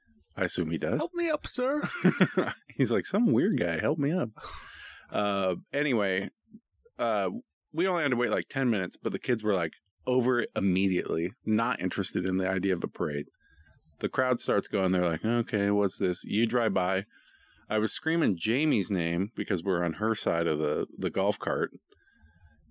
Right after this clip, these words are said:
Speaker 1: and, uh, she couldn't hear a thing. It was just too loud. Too many fans.
Speaker 2: It was
Speaker 1: Cheering and screaming.
Speaker 2: It was wild.
Speaker 1: And I was like, "What is, what is this place?" I've
Speaker 2: Ah.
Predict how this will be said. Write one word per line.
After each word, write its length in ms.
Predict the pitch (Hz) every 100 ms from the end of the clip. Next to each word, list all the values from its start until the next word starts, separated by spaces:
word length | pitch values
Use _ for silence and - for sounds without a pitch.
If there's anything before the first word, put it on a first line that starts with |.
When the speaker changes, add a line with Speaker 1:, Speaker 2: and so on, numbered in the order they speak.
| _ -
Speaker 1:
and, 360 | 90 87 85 85
uh, 160 | 82
she 160 | - -
couldn't 180 | 101 -
hear 140 | 78
a 60 | 67
thing. 260 | 78 65
It 40 | 71
was 140 | -
just 240 | - -
too 100 | -
loud. 280 | 98 - - -
Too 320 | - 190 185
many 320 | 156 123 110 85
fans. 560 | 104 98 76 - - - -
Speaker 2:
It 200 | 123 -
was 380 | 190 196 160
Speaker 1:
Cheering 500 | - - 143 139 131 101
and 120 | 80
screaming. 720 | - - 104 117 127 131 135 -
Speaker 2:
It 140 | 123 151
was 220 | 170 127
wild. 520 | 123 147 95 92 - - -
Speaker 1:
And 140 | 107 113
I 40 |
was 100 | 98
like, 180 | 85 76
"What 220 | 147 233
is, 220 | 160 - -
what 160 | 135 127 -
is 300 | 135 185 110
this 220 | 82 -
place?" 320 | - 80 - -
I've 260 | 131 214
Speaker 2:
Ah. 60 | 254